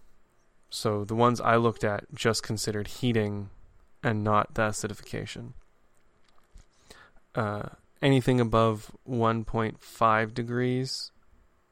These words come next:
of variation above or below the norm is considered,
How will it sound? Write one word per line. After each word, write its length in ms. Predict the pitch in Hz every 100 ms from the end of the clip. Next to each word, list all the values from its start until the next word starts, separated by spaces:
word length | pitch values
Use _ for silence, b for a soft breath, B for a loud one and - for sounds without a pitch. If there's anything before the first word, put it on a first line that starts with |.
| -
of 120 | 120
variation 640 | 120 120 120 120 117 131 127
above 280 | 113 113 113
or 80 |
below 300 | 110 110 110
the 100 | 110
norm 440 | 110 110 113 120 127 b b b b b b _ -
is 180 | 110 -
considered, 680 | - 107 - 107 107 104